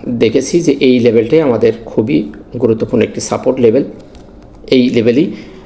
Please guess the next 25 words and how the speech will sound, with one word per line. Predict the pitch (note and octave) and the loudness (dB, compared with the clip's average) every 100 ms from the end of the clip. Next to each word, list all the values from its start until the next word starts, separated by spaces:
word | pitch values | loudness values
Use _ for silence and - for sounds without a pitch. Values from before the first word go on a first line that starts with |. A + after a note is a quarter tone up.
| - - | -8 -2
আমাদের | A2 G#2+ G#2+ | 0 0 0
মার্কেট | G#2 G2+ D3 - - - | -2 0 -2 -2 -18 -8
আসার | A#2+ - - C#3 C3 - - - | -4 -4 -2 -2 -2 -4 -12 -12
সম্ভাবনা। | - A2+ A2+ C#3+ D#3+ | -4 -2 0 2 2
আর | B2 | 0
যদি | A#2 A#2 C3+ | 0 2 2
এইটাও | D#3 B2+ D#3+ F3+ F#3+ | 2 2 0 2 2
ভেঙে | F3+ C#3+ D3+ | 2 2 2
যায়, | C3+ B2 A2 - - | 2 0 -2 -10 -6
তাহলে | D#3 D3+ | -2 0
আমাদের | B2 B2 A2+ A2 - - - - | 0 0 0 -4 -8 -18 -10 -8
দুর্দশার | A2+ C3+ G#2+ A#2+ A#2 | 0 0 0 -2 0
আর | G#2+ | 0
শেষ | - C3 - | 0 -2 -2
থাকবে | - - C3+ | -4 -2 0
না। | D3 F#3+ - - - - | 0 -2 -14 -18 -18 -4
তবে | A2 - | 2 4
এই | E3 D#3+ | 2 2
পর্যন্ত | D3 B2 D#3 D#3+ | 0 2 2 2
যতক্ষণ | C3 C#3 E3 F3 | 2 0 -2 0
না | D3+ B2 | 2 2
আসে, | B2+ E3+ | 0 0
ততক্ষণ | C3 C3 - E3 | 0 -2 -2 -2
পর্যন্ত | D3+ - B2+ | 0 0 0
আমরা | A#2+ A2+ G#2+ | 2 0 0